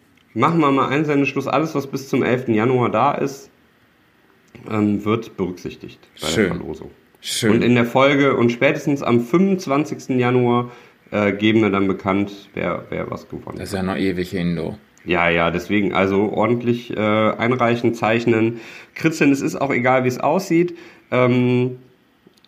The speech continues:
Speaker 1: es kann auch gerne mit einem Wachsmalstift auf die Tapete gezeichnet
Speaker 2: Ja,
Speaker 1: werden.
Speaker 2: gerne sogar, gerne.
Speaker 1: Bei der Oma, schön an Silvester, wenn man zum Raclette hinfährt. Macht das. Also ich freue mich über alles oder wir freuen uns über alles und ich bewerte dann,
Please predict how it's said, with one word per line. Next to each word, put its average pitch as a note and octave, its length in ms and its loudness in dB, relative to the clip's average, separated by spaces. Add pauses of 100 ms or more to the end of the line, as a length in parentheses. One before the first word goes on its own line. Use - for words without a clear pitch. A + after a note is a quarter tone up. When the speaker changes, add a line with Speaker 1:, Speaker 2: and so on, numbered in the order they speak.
Speaker 1:
es A#2+ 220 -6
kann C#3+ 260 0
auch C3 260 -2
gerne C3 220 2
mit C3+ 140 2
einem A#2 100 0
Wachsmalstift B2+ 720 -2
auf G#2+ 140 -4
die A2+ 120 -4
Tapete D#3 400 -2
gezeichnet C#3+ 580 -4
Speaker 2:
Ja, D3 140 4
Speaker 1:
werden. C3+ 80 0
Speaker 2:
gerne C#3+ 280 4
sogar, F#2+ 320 -6
gerne. A#2 220 -4
Speaker 1:
Bei A#2 100 4
der A2+ 180 2
Oma, D3 580 2 (280)
schön C3+ 460 0
an A2 180 0
Silvester, A#2 480 0
wenn A2 140 2
man G#2+ 100 2
zum G#2 160 -2
Raclette B2+ 400 -2
hinfährt. A#2+ 580 -2 (1300)
Macht G#2+ 240 -4
das. - 140 -6
Also G#2+ 320 -2
ich B2 160 -4
freue D3+ 200 2
mich E3 140 2
über B2+ 200 2
alles D#3 240 2
oder A2 180 2
wir C3 100 2
freuen C#3 240 2
uns B2+ 120 -2
über B2 160 0
alles B2+ 240 0 (300)
und A2 400 2
ich - 240 -4
bewerte F#2+ 380 0
dann, E2+ 440 0